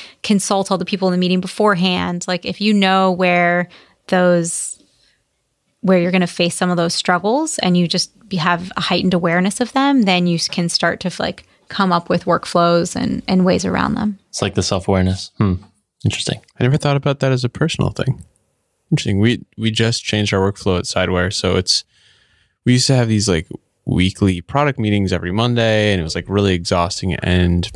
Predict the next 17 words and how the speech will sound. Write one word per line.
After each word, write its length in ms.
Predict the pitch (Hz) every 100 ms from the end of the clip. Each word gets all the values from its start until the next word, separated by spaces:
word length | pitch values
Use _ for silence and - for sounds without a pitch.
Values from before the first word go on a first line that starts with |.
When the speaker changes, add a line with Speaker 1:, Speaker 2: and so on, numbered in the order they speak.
| - - _
Speaker 3:
we 80 | 104
recently 340 | 110 113 104
changed 280 | - 98 95
it 40 |
up 120 | 90 -
so 240 | - 92
that 160 | 87 - - 113 -
basically 300 | 127 127 113
the 60 | 101
majority 300 | 92 104 92
of 60 |
the 40 | 92
meeting 180 | 92 92
happens 320 | 95 92 90
before 440 | - - - 95
the 100 | 90
meeting 480 | 90 92 104 110 120